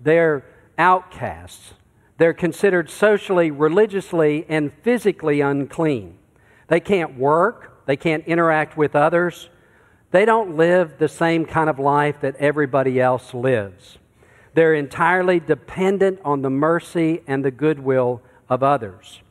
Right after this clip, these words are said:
So when they see Jesus coming, they think there's an opportunity for things to change. The scripture says, "Keeping their distance, they called out, saying, 'Jesus, Master, have mercy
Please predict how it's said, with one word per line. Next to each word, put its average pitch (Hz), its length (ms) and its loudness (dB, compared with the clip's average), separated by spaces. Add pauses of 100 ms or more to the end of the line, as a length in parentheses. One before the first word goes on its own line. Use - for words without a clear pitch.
(420)
So 185 380 4
when 165 160 -2
they 160 120 2
see 160 280 -2
Jesus 160 560 -2
coming, 123 520 -6 (960)
they 156 140 2
think 160 320 -2
there's 147 380 0
an 143 140 -4
opportunity 131 920 -2 (160)
for 135 160 0
things 131 380 -4
to 120 120 -8
change. 107 720 -6 (420)
The - 80 -8
scripture 175 480 -2
says, 139 460 0 (320)
"Keeping 190 400 -2
their 156 160 2
distance, 139 760 -2
they 151 160 0
called 196 400 2
out, 139 260 0
saying, 127 500 -2 (380)
'Jesus, 127 840 -4 (240)
Master, 143 680 -2 (120)
have 170 220 0
mercy 165 680 -2